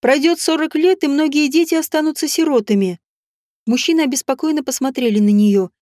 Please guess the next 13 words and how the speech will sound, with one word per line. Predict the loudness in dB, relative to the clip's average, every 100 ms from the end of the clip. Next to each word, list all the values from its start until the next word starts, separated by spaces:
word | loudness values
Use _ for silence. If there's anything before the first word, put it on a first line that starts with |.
| _ _ -4
не | -2
сразу | 0 -2 -2 -4
сообразив, | -4 -2 -2 -2 -2
что | -4 -4
она | -2 0 0
имеет | 0 -2 -2
в |
виду. | -4 0 0 0 -4 _ _ _ _
"У | 0
них | 2 2
остались | 0 2 0 0 -2
только | -2 0 0
матери, | 0 0 0 0 0